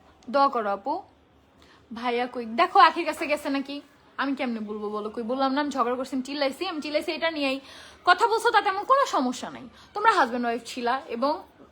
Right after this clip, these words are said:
আবারও মিলে যেতে পারো, একটা বেবি আছে, আমার কোনো সমস্যা নাই। তাহলে তোমার সাথে কথা বলা চলাকালীন তোমার বউ কেন পোস্ট দিবে যে বাবার দরকার নাই?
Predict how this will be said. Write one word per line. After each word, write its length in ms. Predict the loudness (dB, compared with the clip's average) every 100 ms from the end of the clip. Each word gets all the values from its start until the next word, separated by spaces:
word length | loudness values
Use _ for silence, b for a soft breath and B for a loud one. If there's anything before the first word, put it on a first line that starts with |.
| 4
আবারও 260 | 4 4
মিলে 220 | 0 -4 -4
যেতে 220 | -6 -6
পারো, 220 | -6 -4
একটা 200 | -6 -6
বেবি 260 | -6 -4 -4
আছে, 180 | -2
আমার 180 | -4 -2
কোনো 180 | -2 -2
সমস্যা 340 | -2 -4 -6
নাই। 100 | -6
তাহলে 260 | 0 2 0
তোমার 320 | -2 0 0
সাথে 200 | 0 -4 -2
কথা 220 | 0 0
বলা 300 | 2 2 0 B B B 6
চলাকালীন 640 | 8 8 6 0 -2 -4
তোমার 240 | 0 0
বউ 300 | 0 0 2
কেন 220 | 2 2 2 2
পোস্ট 260 | 0 0
দিবে 260 | -2 2 2
যে 160 | 2
বাবার 340 | 4 4 4 2
দরকার 300 | -2 -4 -12
নাই? 220 | -12 -18